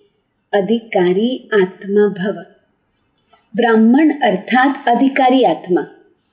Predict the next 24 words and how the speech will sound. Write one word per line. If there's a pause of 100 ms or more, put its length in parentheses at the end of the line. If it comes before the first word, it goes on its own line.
(240)
कभी
भी
किसी
के
परवश
नहीं
हो
सकती
है। (1300)
अपने
कमजोर
स्वभाव
संस्कार
के
वश
भी
नहीं
हो
सकती, (440)
क्योंकि
स्वभाव
अर्थात
स्व
प्रति